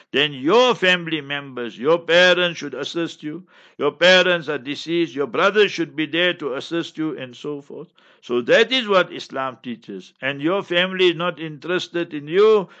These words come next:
then the Muslim community should give you zakat and so forth. There's no need Islamically for you as a single lady to go and work.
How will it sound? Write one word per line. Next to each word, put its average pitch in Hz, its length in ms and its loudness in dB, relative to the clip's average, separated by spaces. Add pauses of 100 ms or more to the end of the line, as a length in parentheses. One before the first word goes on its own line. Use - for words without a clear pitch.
(120)
then 151 280 0
the 160 100 -4
Muslim 220 580 0
community 175 720 -4
should 131 320 -8
give 170 220 0
you 170 200 -2
zakat 156 600 -2
and 135 180 -10
so 143 260 -4
forth. 127 300 -14 (280)
There's 160 180 0
no 247 240 2
need 208 540 0
Islamically 160 960 -2
for 131 120 -8
you 156 420 0
as 143 180 -4
a 151 100 -4
single 175 460 -2
lady 151 540 -2
to 135 140 -10
go 131 320 -4
and 127 240 -12
work. 170 360 -10